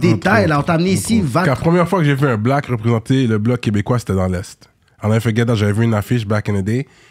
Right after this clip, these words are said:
Speaker 3: J'ai vu que c'était un black, puis c'était Parti québécois. J'étais comme, « Oh shit,
Speaker 1: Ouais,
Speaker 3: ok,
Speaker 1: le
Speaker 3: on est
Speaker 1: premier,
Speaker 3: rendu là. »
Speaker 1: ouais, le premier noir dans le Parti québécois, c'est un Haïtien, c'est Jean Alfred.
Speaker 3: Bon, je sais que tu connais les affaires de
Speaker 1: Jean
Speaker 3: l'histoire,
Speaker 1: Alfred,
Speaker 3: c'est ça.
Speaker 1: euh,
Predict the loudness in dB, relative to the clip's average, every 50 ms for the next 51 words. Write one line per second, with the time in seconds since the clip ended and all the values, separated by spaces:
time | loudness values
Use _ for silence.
0 | _ _ -4 -2 -2 -2 -2 -4 -4 -4 -2 -2 -2 -2 -4 -4 -6 -8 -8 -8
1 | -6 -6 -8 -8 -8 -8 -6 -6 -6 -4 -6 -6 -8 -8 -8 -10 -8 -6 -6 -6
2 | -6 -4 -2 0 2 2 2 2 2 0 0 2 2 2 2 2 2 0 0 -2
3 | -2 -2 -2 -2 0 0 0 2 0 0 0 0 -2 -2 0 0 0 2 2 2
4 | 2 2 2 2 2 2 0 0 0 -2 -4 -4 -4 -4 -2 -2 -2 -2 -2 -2
5 | -2 -2 -2 -4 -2 -2 -4 -4 -4 -4 -4 -4 -2 -2 -4 -2 -2 -2 -2 -2
6 | -4 -6 -6 -6 -6 -6 -6 -8 -10 -8 -4 -2 -2 -2 -2 -6 -6 -6 -6 -6
7 | -4 -4 -2 -2 -2 -2 -2 -2 -4 -4 -2 -2 -2 -2 0 0 0 0 0 0
8 | 0 -2 -2 -2 0 0 0 0 -2 -4 -4 -4 -4 -6